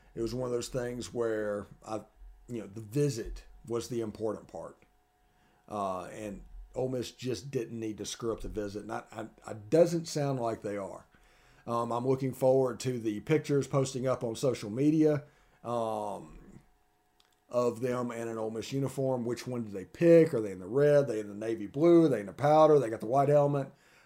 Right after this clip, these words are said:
How are they doing? I'm looking forward to seeing what that will look like. But it could be a lot of fun, um, in the near future, and it could be a big turn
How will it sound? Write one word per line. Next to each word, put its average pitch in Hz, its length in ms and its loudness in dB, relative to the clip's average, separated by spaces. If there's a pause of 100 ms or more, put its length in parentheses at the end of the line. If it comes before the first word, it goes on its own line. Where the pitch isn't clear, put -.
(160)
How 156 180 8
are 151 80 8
they 131 120 6
doing? 143 260 6
I'm 143 280 0
looking 170 320 4
forward 160 400 6
to 139 60 0
seeing 123 440 0
what 113 220 -4
that 107 200 -4
will 98 140 -6
look 98 240 -6
like. 90 320 -8
But 120 120 -2
it 120 100 -6
could 147 160 4
be 143 60 4
a 127 80 6
lot 120 180 0
of 117 80 -8
fun, 101 480 -8 (500)
um, 107 320 -6
in 110 180 -6
the 104 120 -6
near 101 300 -8
future, 104 500 -6
and 101 120 -10
it 101 120 -14
could 110 140 -6
be 113 100 0
a 101 60 -2
big 110 500 -4 (260)
turn 101 440 -8